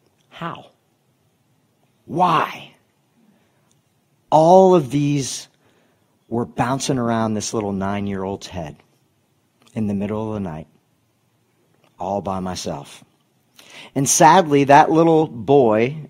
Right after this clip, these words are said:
who was nine years old didn't feel comfortable talking to anyone about it. Looking back now, I recognize I had one fundamental question.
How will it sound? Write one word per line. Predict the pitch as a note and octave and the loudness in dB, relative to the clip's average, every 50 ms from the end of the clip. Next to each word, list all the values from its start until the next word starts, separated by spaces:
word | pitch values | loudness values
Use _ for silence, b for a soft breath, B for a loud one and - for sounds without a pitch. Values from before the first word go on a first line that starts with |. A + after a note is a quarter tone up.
| - | -8
who | A#2+ A#2+ | -4 -4
was | A2 G#2+ G#2+ | -2 -2 0
nine | B2 B2 B2 B2+ | 0 0 0 0
years | B2+ B2 B2 - | 0 -2 -2 -2
old | C3 B2+ B2 A2+ G2+ G2 - | 0 0 0 0 -2 -4 -4
didn't | C3 C#3 C#3 D#3 D#3 - | -2 -2 -2 -2 -8 -8
feel | - - - D3+ C3+ B2 | -10 -6 -2 -2 -2 -2
comfortable | - - - C3 A#2+ A#2 - - G2 F#2+ F#2+ F#2 | -4 -6 -6 -6 -6 -6 -8 -12 -10 -8 -10 -10
talking | - - A2 G2+ - - G2 F#2 F2 | -8 -6 -6 -6 -6 -6 -12 -12 -10
to | F#2+ - | -12 -12
anyone | F#2 F2+ F2 E2 E2 E2 | -12 -12 -12 -12 -12 -12
about | D#2+ C#2 E2 D#2+ D2+ C#2+ | -12 -10 -10 -10 -10 -12
it. | C#2+ - _ _ _ _ _ _ _ _ _ _ _ _ _ _ _ _ _ _ _ _ _ _ B B B B B B B B B _ _ _ - - - | -14 -20 _ _ _ _ _ _ _ _ _ _ _ _ _ _ _ _ _ _ _ _ _ _ B B B B B B B B B _ _ _ -20 -16 -4
Looking | - B2+ C#3 - D#3+ D3 C3 | 0 0 0 0 0 -2 -2
back | A#2 C#3 C3 A#2+ A#2+ - | 0 2 0 0 0 0
now, | B2 A2+ A#2 A2+ A2 G2+ G2 G2 A2 _ _ _ - | -4 -4 -2 -2 -2 -4 -6 -8 -10 _ _ _ -8
I | G#2 G#2 | -6 -6
recognize | G#2 G2 A2 A#2 A#2 - A#2 F2 G#2 F#2+ F2+ F2 E2+ E2+ - - - b b b b b b - | -4 -2 -4 -4 -4 -4 -8 -8 -6 -8 -8 -6 -8 -10 -12 -14 -20 b b b b b b -14
I | - B2 | -12 -10
had | B2+ A2+ B2+ A2 F#2 | -8 -4 -4 -4 -4
one | F#2+ F#2 F2 G#2 A#2 A#2+ B2+ C#3 C#3 C3+ | -4 -8 -6 -4 -2 -2 -2 -2 -4 -6
fundamental | - - - B2+ B2 A#2+ A#2 A#2 A#2 A2+ A2+ G#2 | -8 -6 -6 -4 -2 -2 -2 -2 -2 -2 -4 -6
question. | G#2 - - G2+ F#2 - - - - - | -8 -6 -8 -8 -8 -8 -12 -14 -16 -18